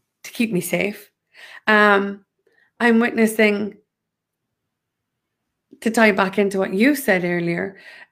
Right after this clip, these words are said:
the culmination of, of all of the things that I worked to, uh, clear, all of the good stuff, all of the access and all the wisdom from these experiences potentially come together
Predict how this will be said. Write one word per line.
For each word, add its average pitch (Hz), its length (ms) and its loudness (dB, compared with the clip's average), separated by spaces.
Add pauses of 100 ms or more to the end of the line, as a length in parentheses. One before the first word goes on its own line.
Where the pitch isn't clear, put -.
(160)
the 269 140 -2
culmination 269 760 2
of, 196 260 2
of 208 180 4
all 233 340 4
of 247 160 -6
the 226 80 -6
things 208 560 0
that 180 380 -2 (400)
I 214 140 6
worked 202 640 2
to, 202 480 4 (360)
uh, 185 340 -2 (680)
clear, 262 540 2 (680)
all 226 200 4
of 226 80 0
the 214 80 -2
good 208 280 0
stuff, 285 440 -2
all 240 220 4
of 240 100 2
the 214 340 0 (360)
access 254 320 0
and 254 80 2
all 226 100 4
the 190 100 0
wisdom 220 360 2
from 247 160 -4
these 262 240 2
experiences 269 800 0 (380)
potentially 277 420 2
come 247 260 2
together 214 720 0